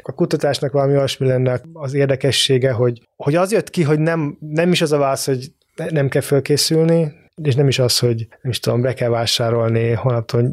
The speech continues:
nyolc kórházat, amit elrakunk valahova, és akkor bármikor föl lehet állítani, hanem a kettő között van valahol az a,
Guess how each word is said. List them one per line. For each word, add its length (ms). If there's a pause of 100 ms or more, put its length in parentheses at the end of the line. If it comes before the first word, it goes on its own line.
nyolc 300
kórházat, 460
amit 180
elrakunk 420
valahova, 320
és 120
akkor 200
bármikor 300
föl 240
lehet 400
állítani, 520
hanem 340
a 60
kettő 240
között 280
van 140
valahol 240
az 120
a, 200